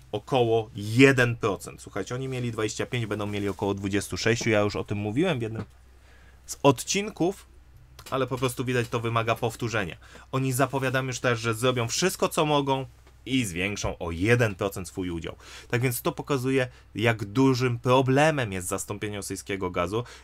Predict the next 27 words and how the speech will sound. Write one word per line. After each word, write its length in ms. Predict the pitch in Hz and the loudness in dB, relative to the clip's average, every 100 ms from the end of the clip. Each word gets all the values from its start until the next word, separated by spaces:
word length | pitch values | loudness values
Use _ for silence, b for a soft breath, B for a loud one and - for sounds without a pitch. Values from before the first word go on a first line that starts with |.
| - | -2
i 60 | |
możemy 400 | 170 185 190 180 | 0 4 4 4
się 160 | - 143 | 2 0
oczywiście 440 | 127 131 143 - | -2 -4 -2 -2
kłócić, 560 | 123 131 135 127 120 90 | -2 2 2 2 -2 -4
że 280 | 90 95 92 B - | -2 -2 -2 B 0
jest 260 | 98 113 | 2 2
to 100 | - | 0
możliwe, 540 | 135 135 120 127 127 110 | 0 -2 -2 -2 0 0
możemy 320 | 95 90 95 | -2 -4 -4
mówić, 320 | 101 104 104 | -4 -4 -2
że 140 | 95 101 | 0 0
jest 220 | 120 - | 0 -4
to 80 | 110 | -6
konieczne 600 | 110 127 151 - 127 95 | -2 2 2 0 -4 -6
i 80 | |
tak 240 | 95 101 104 | -4 -4 0
dalej, 240 | 104 104 | 0 0
i 40 | 113 | -2
tak 180 | 135 | -4
dalej. 280 | 139 165 143 | -2 -2 -2
Natomiast 400 | 120 120 123 117 | -4 -4 -6 -8
kwestia 420 | - 135 127 113 | -8 -8 -8 -4
jest 300 | 101 107 107 - - | -2 -2 -4 -12 -16
bardzo 380 | 95 110 110 104 | 0 2 4 0
prosta. 440 | 98 92 - 78 b b b b b b - - - | 0 -2 -4 -12 b b b b b b -20 -20 -6
My 380 | 107 123 151 156 | -2 2 2 0